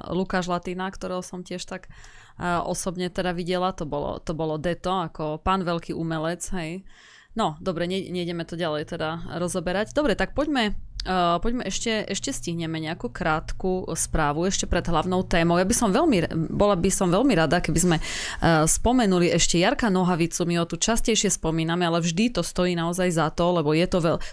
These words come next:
toto je pán umelec, toto je pán umelec, a ktorý sa teda nepretrča, ani nemá výhľad na golfovú jamku číslo deväť, ani to nepotrebuje. Ale, a, vyjadril sa k nemu pán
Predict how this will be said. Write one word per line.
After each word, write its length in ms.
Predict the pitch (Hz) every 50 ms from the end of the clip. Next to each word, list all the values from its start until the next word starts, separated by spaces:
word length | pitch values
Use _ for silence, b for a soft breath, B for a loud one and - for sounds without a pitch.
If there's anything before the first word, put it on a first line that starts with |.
| B -
toto 240 | 240 240 - 196 160
je 160 | 156 156 156
pán 240 | - 143 143 147 143
umelec, 400 | 151 139 147 - - - - -
toto 260 | - 208 208 - 185
je 80 | 160
pán 220 | - - 156 160 -
umelec, 480 | 160 151 156 151 151 170 - - - B B B B B B B B B B B B
a 320 | - 156 160 156 160 165 - - -
ktorý 240 | - - 202 202 196
sa 140 | - 196 185
teda 180 | - 175 170 165
nepretrča, 680 | 180 202 190 196 185 180 - - 175 170 - - 214 180
ani 180 | 170 180 190
nemá 240 | 185 180 175 170 165 165
výhľad 320 | 170 175 175 175 175 175 175
na 100 | 165 156
golfovú 400 | 175 170 170 165 - 175 165 170
jamku 320 | 170 165 165 170 165 185
číslo 400 | 175 - - 170 - - 175 180
deväť, 400 | 165 180 180 175 196 208 220 - - B B B B B B B
ani 240 | - 170 165 165 165
to 320 | 165 - 165 139 151 160
nepotrebuje. 800 | 160 175 175 - 180 170 - 180 175 165 175 185 190 202 233 277 - - - - _ _ _ B B B B B B - -
Ale, 400 | 185 180 175 165 156 160 165 B B B B B B B B B
a, 480 | - 170 170 165 160 156 160 156 - - - - - - - - - - - - -
vyjadril 480 | - 180 233 285 285 - 240 220 196
sa 160 | - 196 180
k 160 | - - 202 190
nemu 400 | 190 190 190 185 185 190 202 196 B B B -
pán 320 | - 165 160 160 160 -